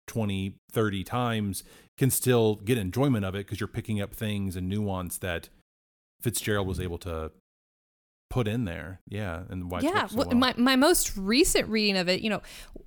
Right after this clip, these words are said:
Speaker 2: one thing that's mentioned throughout this entire novel is, is water. You know, just in, in the wording that he chooses, in the images, it's just water's all throughout here.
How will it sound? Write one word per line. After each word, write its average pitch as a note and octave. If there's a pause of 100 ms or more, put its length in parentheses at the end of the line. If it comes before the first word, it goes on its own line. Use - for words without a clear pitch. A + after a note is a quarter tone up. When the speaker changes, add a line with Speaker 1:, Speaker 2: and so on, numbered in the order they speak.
(120)
Speaker 2:
one A#3+
thing C4
that's A#3+
mentioned B3
throughout F#3+
this -
entire G3
novel F#3
is, F3
is F#3+
water. E3 (220)
You A3
know, F#3
just F#3 (760)
in, G#3+
in G3+
the G3
wording B3+
that B3+
he A#3+
chooses, G#3
in F3+
the D#3+
images, A#3
it's G3+
just G3+
water's G3+
all G3
throughout F#3
here. E3